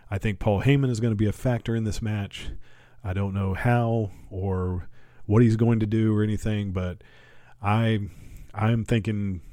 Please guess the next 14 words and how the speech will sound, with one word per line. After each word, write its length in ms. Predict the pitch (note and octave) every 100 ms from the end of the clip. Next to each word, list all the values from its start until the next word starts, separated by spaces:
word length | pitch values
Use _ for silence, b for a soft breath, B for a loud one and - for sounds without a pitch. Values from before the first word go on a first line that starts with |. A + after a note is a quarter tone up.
| b
Brock 360 | F2+ G#2 G2+ -
Lesnar 420 | G2+ F#2+ F#2+ F#2+
and 100 | F2+
Paul 260 | A2 G2
Heyman 340 | F#2 G#2 F#2+ F2
have 260 | F#2 F2+
something 400 | - - G#2 G#2
going 280 | F#2+ G2 G2
on 240 | F#2 F2+ F2+
that 100 | F2+
we 100 | F#2+
don't 200 | F#2+ F#2
know 160 | F#2+
about, 420 | F2 F2 E2+ D#2